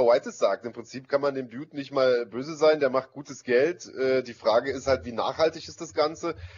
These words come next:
Was ich ja interessant finde, ist, dass irgendwie alle über Jake Paul sprechen, aber total wenig Leute über seinen Bruder. Ähm, der, äh, Logan Paul heißt der, der ja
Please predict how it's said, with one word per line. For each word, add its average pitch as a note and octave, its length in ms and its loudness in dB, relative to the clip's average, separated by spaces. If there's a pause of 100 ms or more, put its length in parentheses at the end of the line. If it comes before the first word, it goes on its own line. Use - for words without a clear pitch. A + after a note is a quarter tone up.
(160)
Was B2 140 0
ich D3+ 120 -6
ja D#3+ 80 2
interessant C#3+ 480 -2
finde, E3+ 200 -4
ist, C3+ 140 -8
dass C#3 140 0
irgendwie C3+ 260 -2
alle C#3 200 0
über C3+ 200 -2
Jake A2 280 -2
Paul F3 220 4
sprechen, E3+ 420 -6
aber B2+ 200 2
total B2 420 -2
wenig C3+ 280 -6
Leute B2+ 260 2
über A#2+ 220 -6
seinen A2+ 280 2
Bruder. D3+ 460 2 (480)
Ähm, C3+ 480 0 (420)
der, D#3 220 6
äh, D3+ 280 0
Logan C#3+ 360 -2
Paul D3+ 320 0
heißt D#3 240 -2
der, F3+ 140 -2
der D3 320 0
ja C#3 340 4